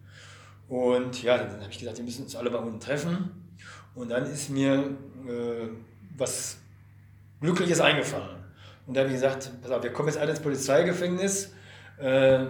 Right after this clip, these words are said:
ihr müsst mir einen Gefallen tun. Äh, ihr müsst mir jeder hundert Mark geben.“ Und das haben die siebzig Jungs von der Borussenfront, war das kein Thema.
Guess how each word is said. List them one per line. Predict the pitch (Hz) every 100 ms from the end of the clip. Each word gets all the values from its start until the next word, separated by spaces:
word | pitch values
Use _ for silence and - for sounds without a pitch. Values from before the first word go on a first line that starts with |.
| - -
ihr | 143
müsst | 175 147
mir | 139
einen | 165
Gefallen | 160 147 165 185
tun. | 175 180 190 196 - - - - - - - -
Äh, | 143 139
ihr | 156
müsst | 165 -
mir |
jeder | 151 175 160
hundert | 170 143
Mark | 135 135
geben.“ | 104 - - - - - - - - - - - - - - - - - - - -
Und | 135
das | 147 143
haben | 151 147
die | 143 135 135 135 - -
siebzig | 143 196 - 143
Jungs | 190
von | 170
der | 147
Borussenfront, | 135 165 196 196 165 170 190 - - - -
war | 143
das | 143
kein | 139
Thema. | 131 131